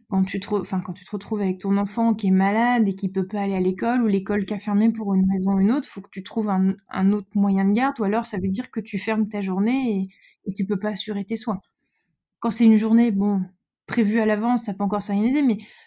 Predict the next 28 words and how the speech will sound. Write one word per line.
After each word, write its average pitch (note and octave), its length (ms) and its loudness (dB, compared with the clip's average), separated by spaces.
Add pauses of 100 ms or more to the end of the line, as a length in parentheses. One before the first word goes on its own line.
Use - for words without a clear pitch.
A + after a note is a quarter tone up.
le A3 100 4
matin G#3+ 320 2
même, B3+ 220 4
si A#3+ 120 -2
tu F#3+ 120 -8
peux F#3+ 80 -4
pas G#3 80 0
mettre G#3+ 220 0
ton G3+ 120 -2
enfant G3 260 -2
à F#3+ 60 0
l'école A3+ 320 0
et A3 80 -2
que - 40 -14
t'es G3+ 100 -4
obligé F#3+ 260 0
de G3 100 0
le F3+ 100 0
garder, F#3+ 580 -4 (480)
si - 140 -16
t'as G3 120 -4
pas A3+ 160 0
de A3+ 60 -2
grands-parents A3 540 -2
à A3 100 0
côté A3 340 -2
dispo, G#3+ 400 -4
ou, B3 640 2